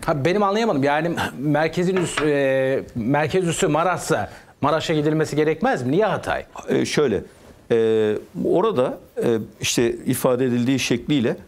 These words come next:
Speaker 2: e, bir bina değil, birden fazla, e, askeri tesiste, e, yıkılmalarla ilgili bilgiler olduğu şeklindeydi. Yani, e, tabii ki birisinde vefat edenler olmuştur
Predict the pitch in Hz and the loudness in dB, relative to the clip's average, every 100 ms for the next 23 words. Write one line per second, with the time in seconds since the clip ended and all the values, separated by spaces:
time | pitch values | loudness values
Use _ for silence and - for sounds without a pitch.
0 | - - - - 113 110 110 - - 202 | -20 -20 -6 0 2 2 -2 -6 -2 0
1 | 147 139 139 127 123 95 - - - 151 | 2 2 2 0 0 -2 -6 -16 -2 0
2 | 139 139 - 127 110 104 170 196 - 135 | 2 -2 0 0 0 0 -2 -2 -4 0
3 | 117 110 110 127 123 - 127 127 - 113 | 2 2 0 -2 -2 -2 -2 0 -2 -2
4 | - - - 190 - - _ - 120 113 | -2 -2 -2 -2 -4 -20 _ -2 2 2
5 | 110 156 156 170 147 139 143 123 101 95 | 2 0 0 0 2 2 2 2 0 0
6 | 165 180 165 156 147 117 98 90 87 - | 0 0 0 2 2 2 0 0 -2 -2
7 | 92 - 90 87 80 92 _ _ _ 127 | -4 -2 -2 -2 -2 -8 _ _ _ 0
8 | 107 104 - 113 104 90 135 110 - 113 | 0 -2 -2 -2 -2 0 0 0 -2 -2
9 | 101 - 117 107 - 104 101 95 107 - | -2 -2 -2 0 0 0 2 2 0 0
10 | 123 156 143 151 156 165 165 156 220 | 0 0 0 0 0 0 0 -2 -4